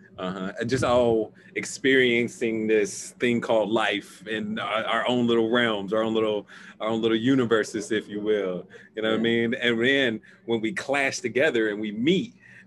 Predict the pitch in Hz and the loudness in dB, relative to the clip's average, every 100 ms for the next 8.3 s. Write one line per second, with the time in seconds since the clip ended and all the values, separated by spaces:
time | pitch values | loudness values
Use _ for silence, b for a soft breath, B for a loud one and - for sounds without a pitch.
0 | - 113 120 131 127 - 135 127 120 113 | -2 0 0 0 -2 2 2 2 2 2
1 | 113 107 - 123 139 123 113 - 113 - | 0 -2 -4 -2 0 0 -4 -6 -12 -4
2 | 123 113 - 135 127 113 123 143 143 98 | -4 -4 -2 -2 0 -2 2 2 2 -8
3 | - - - b b b b _ 120 123 | -8 -20 -20 b b b b _ -4 0
4 | 123 120 127 156 - _ _ - 95 104 | 0 0 -2 -6 -16 _ _ -20 -8 -4
5 | 110 87 - - 107 110 98 113 113 113 | -4 -6 -12 -4 0 0 -2 -4 0 0
6 | 113 110 123 95 82 90 104 95 98 95 | 0 0 0 0 -6 -6 -6 -8 -8 -4
7 | 90 92 87 95 85 92 92 98 92 92 | -4 -6 -6 -6 -6 -6 0 2 2 -2
8 | - - | -12 -18